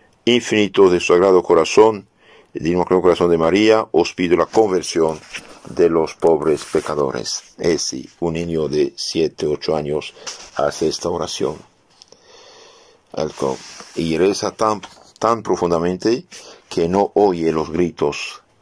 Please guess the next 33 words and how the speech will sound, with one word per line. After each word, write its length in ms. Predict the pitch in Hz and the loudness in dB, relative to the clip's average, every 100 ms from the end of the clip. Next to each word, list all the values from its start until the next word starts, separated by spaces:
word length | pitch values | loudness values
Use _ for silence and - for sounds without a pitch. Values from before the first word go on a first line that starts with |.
| _ _ _ - - - - _ _ _ _ _ | _ _ _ -20 -20 -20 -20 _ _ _ _ _
Así 360 | 80 76 - 90 | -4 -4 0 2
es, 360 | 80 - - | 2 -2 -6
hacía 400 | 71 71 - 87 | -6 -4 0 0
penitencia, 720 | - 78 73 82 80 - 90 | 0 -4 -2 -2 -2 -2 -2
hacía 240 | 76 - 78 | -2 -2 0
oración. 580 | 71 69 - 71 69 - - | 0 -2 -2 -2 -2 -10 -16
"Sí, 320 | - 107 107 | -6 -4 -2
comencé 400 | - 85 85 101 | -2 -2 0 0
a 40 | |
hacer 260 | 90 92 85 | 0 0 0
la 120 | 76 | 0
plegaria 280 | 80 85 85 | 0 0 2
del 100 | 90 | 2
ángel", 240 | 107 107 | 2 0
dice, 400 | 104 107 120 127 - - - - | -2 0 2 2 -4 -20 -18 -8
"y 60 | |
después 400 | 76 92 - 107 | -2 -2 2 0
me 120 | 90 78 | 0 -2
puse 280 | 101 95 | 0 0
a 100 | 82 | -2
pensar, 520 | 80 71 - 78 73 65 | -2 -4 -4 -4 -4 -2
a 80 | |
reflexionar". 800 | 62 - 67 - 76 87 82 - - - _ _ _ _ _ _ _ - - - - | -4 -4 -6 -4 -2 -2 -2 -4 -10 -20 _ _ _ _ _ _ _ -20 -20 -20 -12
Así 340 | - 92 143 135 | -4 -2 0 2
pues, 360 | 127 127 127 | 4 4 4
este 280 | 117 113 123 | 2 4 2
pequeño 400 | 117 110 120 120 | 2 2 2 4
hombre 240 | 123 120 101 | 4 4 4
de 100 | 92 | 4
diez 280 | 107 110 107 | 2 2 2
años 560 | 120 131 110 90 - | 0 2 2 2 2
sabía 520 | 92 87 104 107 101 | -2 0 0 0 0
pensar 920 | 90 101 87 - 101 107 107 92 - | -2 -2 -2 0 0 2 2 0 -8